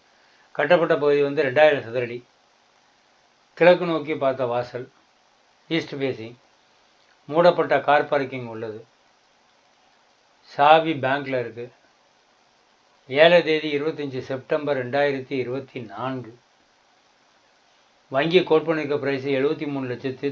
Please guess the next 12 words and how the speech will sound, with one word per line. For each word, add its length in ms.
தொண்ணூத்தி 360
ஒன்பதாயிரத்தி 680
முன்னூத்தி 360
இருபது. 440
இந்த 160
சொத்திற்கு 440
வங்கி 280
கடன் 220
ஏற்பாடு 420
செய்து 320
தருகிறோம். 440
அழைக்கவும் 720